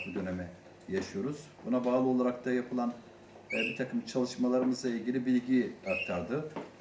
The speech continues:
Biz hastanelerimizin başhekimleriyle yakinen görüşüyoruz.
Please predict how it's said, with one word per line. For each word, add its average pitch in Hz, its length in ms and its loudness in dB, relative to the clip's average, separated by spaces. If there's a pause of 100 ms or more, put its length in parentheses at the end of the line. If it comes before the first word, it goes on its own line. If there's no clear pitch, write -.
(240)
Biz 135 200 -2
hastanelerimizin 127 920 2
başhekimleriyle 123 840 2 (120)
yakinen 117 420 2
görüşüyoruz. 120 640 -2